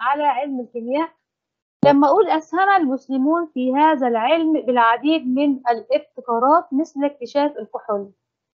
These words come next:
طبعا لو جيت أشوف اكتشاف الكحول ده بيدخل في العديد من الصناعات، يبقى إذن علم الكيمياء له علاقة بعلم الإيه؟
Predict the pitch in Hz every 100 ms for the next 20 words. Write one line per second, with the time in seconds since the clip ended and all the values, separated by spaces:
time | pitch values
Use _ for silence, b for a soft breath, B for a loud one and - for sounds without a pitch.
0 | _ _ _ - 359 370 370 320 254 247
1 | 240 339 370 339 330 320 262 320 320 277
2 | - 269 311 320 302 269 277 285 311 277
3 | 254 233 226 220 277 240 262 269 262 226
4 | 220 233 381 - _ _ _ - 247 254
5 | 302 311 330 262 233 330 320 302 262 240
6 | 254 277 - _ _ _ 247 330 302 277
7 | 285 285 269 262 214 226 262 254 - 226
8 | 233